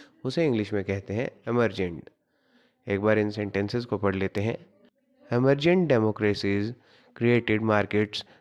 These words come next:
that were ripe for exploitation। उभरते हुए लोकतंत्रों ने बाजारों का निर्माण किया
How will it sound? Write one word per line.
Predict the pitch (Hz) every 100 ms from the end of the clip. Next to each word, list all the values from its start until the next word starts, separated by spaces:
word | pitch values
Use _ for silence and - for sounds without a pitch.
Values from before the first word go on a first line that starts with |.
| _
that | 113 123 143
were | 143 117
ripe | 101 107 110 - - - _ -
for | 110 113 -
exploitation। | 123 - 135 123 120 117 104 - 92 92 - _ _ - _ - -
उभरते | 104 110 120 165
हुए | 170 123
लोकतंत्रों | 113 110 107 - 104 101 104 113
ने | 104 107 123 -
बाजारों | 110 110 110 113 131
का | 135 107
निर्माण | 104 101 104 110
किया | 101 101 101